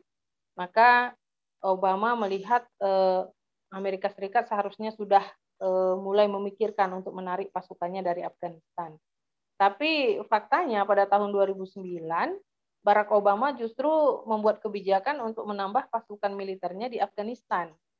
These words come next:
Jadi baru di masa Joe Biden inilah kemudian direalisasikan rencana tersebut.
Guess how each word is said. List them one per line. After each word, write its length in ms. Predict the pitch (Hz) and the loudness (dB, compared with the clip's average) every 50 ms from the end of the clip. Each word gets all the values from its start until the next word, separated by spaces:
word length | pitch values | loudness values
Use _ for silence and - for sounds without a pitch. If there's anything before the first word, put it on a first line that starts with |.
| _ _ _ _ _ _ _ | _ _ _ _ _ _ _
Jadi 500 | - 202 202 240 277 277 277 262 220 - - _ _ | -2 -2 -2 0 0 -2 0 -2 -4 -6 -8 _ _
baru 320 | _ 208 214 208 208 208 214 | _ 2 2 2 2 2 -2
di 160 | 208 214 208 | -4 -4 -4
masa 320 | 208 208 208 - 214 202 | -4 -4 -2 -2 -4 -2
Joe 160 | 190 208 196 | 0 0 0
Biden 400 | 196 202 196 190 190 196 202 208 | 2 4 2 2 2 0 -2 -2
inilah 400 | 208 262 294 277 262 240 214 208 - - _ _ | -2 -4 -2 0 2 4 2 2 2 -8 _ _
kemudian 480 | - 202 202 196 196 196 202 196 190 | -12 -8 -8 -8 -4 0 0 0 2
direalisasikan 1120 | 190 196 190 185 190 180 175 175 180 175 - - 175 175 _ - 175 _ - 220 233 233 226 | 2 -2 -4 -2 0 0 0 0 -2 -6 -6 -6 -6 -6 _ -18 -18 _ -4 -4 -2 -2 -4
rencana 480 | 202 190 185 - - 175 175 170 165 | -8 -8 -10 -8 -8 -8 -8 -8 -12
tersebut. 560 | - - - _ _ 156 160 - - 151 151 | -14 -16 -20 _ _ -20 _ -14 -12 -12 -14